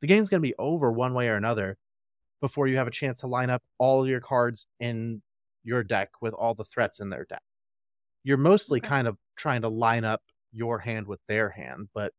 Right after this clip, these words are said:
Speaker 1: you don't really have any way of having that information like you do lining up your deck against their deck, because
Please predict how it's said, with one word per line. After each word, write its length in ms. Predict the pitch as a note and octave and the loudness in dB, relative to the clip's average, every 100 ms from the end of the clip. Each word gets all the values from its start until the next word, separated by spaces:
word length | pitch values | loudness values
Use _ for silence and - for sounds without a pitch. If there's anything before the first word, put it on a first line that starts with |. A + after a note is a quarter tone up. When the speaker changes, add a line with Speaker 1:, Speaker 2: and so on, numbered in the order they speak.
| _ _ | _ _
Speaker 1:
you 100 | A#2 | -6
don't 180 | A2+ - | -4 -2
really 400 | B2 A#2+ A2+ A#2+ _ _ _ - | -2 -2 -2 -6 _ _ _ -16
have 200 | A2 B2+ | -6 -4
any 160 | B2+ A2 | -2 -2
way 180 | A#2 | 0
of 100 | A2+ | 0
having 380 | - - G#2+ A2 | -2 -4 -4 -4
that 160 | A2 G#2+ | -6 -6
information 520 | G2+ G#2+ G#2+ - D#2 | -8 -6 -6 -8 -10
like 200 | G2 - | -10 -8
you 60 | A2 | -8
do 360 | G#2+ G2+ G2 - _ _ _ _ _ _ _ _ _ - | -6 -6 -6 -12 _ _ _ _ _ _ _ _ _ -8
lining 380 | A#2+ B2 A#2+ A#2 | 0 2 2 0
up 180 | A2 - - | -2 -4 -10
your 240 | A#2 A#2+ | -4 -2
deck 180 | A2+ G2+ | -2 -4
against 280 | G#2 G#2 - | -8 -10 -6
their 160 | G#2+ | -6
deck, 200 | F#2+ - - | -6 -10 -14
because 480 | D3+ C#3 A#2 - - | -10 -6 -6 -6 -14